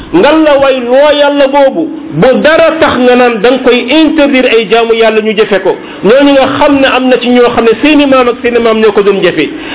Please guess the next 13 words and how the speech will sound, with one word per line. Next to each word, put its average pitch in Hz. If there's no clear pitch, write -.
Waaye 294
ñaareel 220
bi, 131
mooy 311
kum 320
mën 302
a 269
doon 269
kuy 262
wax 254
ci 240
mbir 226
boobu. 160